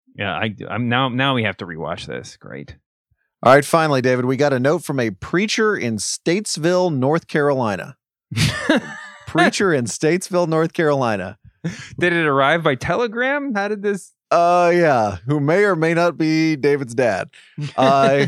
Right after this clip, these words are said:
Speaker 1: <laughs>
Speaker 2: he writes, "As the Trump presidency draws to a close, two questions for the press box. What is the best name for the Trump presidency autobiography?"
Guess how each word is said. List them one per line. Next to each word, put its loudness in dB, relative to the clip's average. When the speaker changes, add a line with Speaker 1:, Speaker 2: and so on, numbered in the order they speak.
Speaker 1:
<laughs> -8
Speaker 2:
he 0
writes, 2
"As 0
the 0
Trump 0
presidency 2
draws 2
to 2
a -2
close, 2
two -2
questions 0
for 0
the 0
press 2
box. -2
What 2
is 0
the 2
best -2
name 0
for -2
the -2
Trump -2
presidency 0
autobiography?" 2